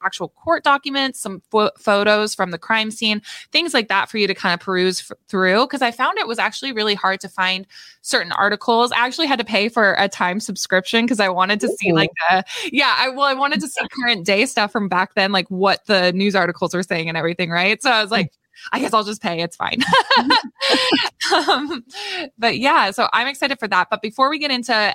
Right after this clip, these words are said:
Speaker 1: everything having to do with Chester Weger and the murders at Starved Rock, what wine do you have for us today, Max?
Speaker 2: I have a good one. I'm so excited for this one. Today I have open for you Decoy, um, which is part of the Duckhorn Wine Company portfolio. So you may have seen,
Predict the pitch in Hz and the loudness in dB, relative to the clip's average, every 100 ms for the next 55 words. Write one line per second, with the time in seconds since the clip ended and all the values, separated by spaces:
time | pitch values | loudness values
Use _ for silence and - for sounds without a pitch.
0 | - 233 277 254 220 214 202 208 190 - | -2 -4 -6 -4 -4 -4 -4 -4 -4 -6
1 | 190 220 202 190 190 185 185 180 180 190 | -6 -4 -2 0 2 0 -2 -4 -4 -4
2 | 202 202 - 180 170 175 156 185 _ _ | -6 -8 -2 -2 0 0 0 -2 _ _
3 | _ 185 220 - 196 185 180 175 - - | _ -2 -2 0 0 0 -2 -6 -4 -6
4 | - - - - - 50 - - 202 220 | -6 -6 -6 -8 -8 -10 -12 -6 -2 2
5 | 359 381 240 - 208 208 185 143 143 202 | 2 2 0 2 2 4 2 2 2 4
6 | 220 - 214 - 160 156 - 175 - - | 4 4 2 2 0 -2 -6 -4 -2 -2
7 | 208 - _ _ _ - 294 349 262 185 | -2 -4 _ _ _ 2 6 6 6 4
8 | 202 214 254 262 240 247 262 202 123 - | 4 4 6 6 6 8 8 8 4 -2
9 | 196 254 269 - 170 165 240 311 _ _ | 0 2 2 2 2 4 2 0 _ _
10 | - - - - - - 226 220 226 233 | -18 -16 -16 -16 -8 0 4 4 4 4
11 | 240 226 214 190 196 - 220 208 180 165 | 4 4 2 2 0 2 2 4 4 4
12 | 180 208 226 - _ - 185 185 185 - | 4 4 4 2 _ -2 0 2 2 2
13 | - 175 175 220 330 403 - 208 202 190 | 2 2 4 4 4 2 0 2 4 2
14 | 180 185 170 - 180 175 190 | 2 2 0 0 2 2 0